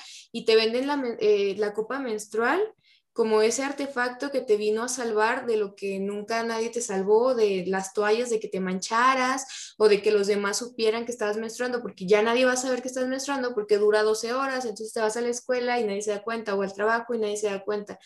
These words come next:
Y eso se me hace como, pues, seguir perpetuando el mito de la menstruación, o sea, en vez de que vaya, eh, expandiéndose y que todo el mundo entendamos que, bueno, pues, las mujeres, eh, les sangra la vagina, ¿no? Y ya, <laughs> no, este,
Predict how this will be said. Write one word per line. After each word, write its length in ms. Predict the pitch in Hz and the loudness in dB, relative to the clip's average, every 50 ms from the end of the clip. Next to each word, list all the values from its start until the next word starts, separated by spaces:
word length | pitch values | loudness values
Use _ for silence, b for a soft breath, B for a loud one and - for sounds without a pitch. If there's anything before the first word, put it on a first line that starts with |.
| B B B B B B B B | B B B B B B B B
Y 160 | 214 220 226 | 2 8 8
eso 140 | 214 220 247 | 8 8 8
se 140 | 247 285 269 | 2 2 2
me 120 | 247 226 | 2 2
hace 460 | 220 220 247 247 247 254 254 254 254 B B B B _ | 2 2 2 0 2 2 0 0 -2 B B B B _
como, 560 | - 254 240 240 226 208 190 - - _ _ _ _ - | -2 0 2 2 2 2 0 -2 -8 _ _ _ _ 0
pues, 300 | - 240 240 240 - - - | 2 2 2 2 -2 -8 0
seguir 400 | - 262 240 - 247 254 285 - | 2 4 4 4 2 0 0 -2
perpetuando 560 | 349 330 320 294 - - 254 254 254 254 269 269 | -2 -2 -2 -4 -2 0 0 2 2 2 0 0
el 100 | 269 262 | -2 -2
mito 260 | 269 277 269 262 254 | -2 -4 -2 0 0
de 60 | 247 | 0
la 100 | 247 240 | 0 -2
menstruación, 880 | 240 240 240 240 - 233 226 226 - - 285 330 339 320 247 233 - - | -2 -2 -4 -6 -6 -8 -6 -6 -4 -2 0 0 0 0 -2 -6 -8 -6
o 100 | - 214 214 | -2 -2 -2
sea, 180 | - 220 208 | 0 0 0
en 160 | 208 208 220 214 | 0 0 2 2
vez 200 | 220 226 220 240 | 0 0 0 -2
de 140 | 262 262 - | -4 -6 -4
que 340 | - 277 254 240 220 208 196 | -2 0 2 4 4 2 2
vaya, 680 | 190 196 202 196 202 208 214 220 226 226 233 226 226 - | 0 -2 -2 0 0 0 0 0 0 0 -2 -4 -4 -4
eh, 480 | 220 208 196 196 196 196 190 190 190 - | -4 -4 -2 -2 -2 -2 -2 -2 -2 -2
expandiéndose 840 | 190 - - - - 196 196 196 196 208 214 220 220 220 233 233 262 | -4 -4 -6 -8 -6 -4 -2 0 4 4 4 4 4 0 0 -2 -2
y 40 | 254 | -2
que 100 | 254 - | -2 -6
todo 180 | - - 190 190 | -6 -4 -6 -4
el 60 | 196 | -4
mundo 160 | 208 214 214 | -2 0 -2
entendamos 600 | 220 214 - 190 190 185 185 180 180 190 202 196 | -2 -2 -4 -4 -4 -2 -2 -2 -2 -2 -6 -6
que, 80 | - 196 | -6 -4
bueno, 300 | 180 190 226 269 262 269 | -2 -2 -2 -2 -4 -6
pues, 100 | 185 180 | -6 -4
las 120 | 175 175 | -4 -2
mujeres, 880 | 175 175 175 - - 175 190 196 208 - - - - - - - - _ - | -4 -4 -6 -4 -2 0 0 0 -2 -4 -8 -12 -20 -18 -20 -20 -18 _ 2
eh, 280 | 202 202 196 196 190 | 4 6 8 8 6
les 200 | 190 202 202 202 | 6 6 4 4
sangra 240 | 233 220 220 226 233 | 4 2 2 2 0
la 120 | 240 254 247 | 0 0 0
vagina, 440 | 240 240 240 269 294 302 254 208 | -2 -4 -4 -4 -4 -4 -2 -2
¿no? 280 | 196 196 202 233 233 220 | -4 -4 -4 -6 -6 -4
Y 160 | 202 190 202 190 | -4 -4 0 2
ya, 120 | 220 262 | 2 4
<laughs> 340 | 277 - - - 233 226 B B B B B B | 4 2 2 0 -4 -6 B B B B B B
no, 300 | 220 240 269 302 285 202 | 4 6 6 8 8 8
este, 760 | 208 214 208 - - - - 208 202 196 196 196 190 185 185 | 8 8 6 6 0 -2 0 4 6 6 6 6 4 2 -2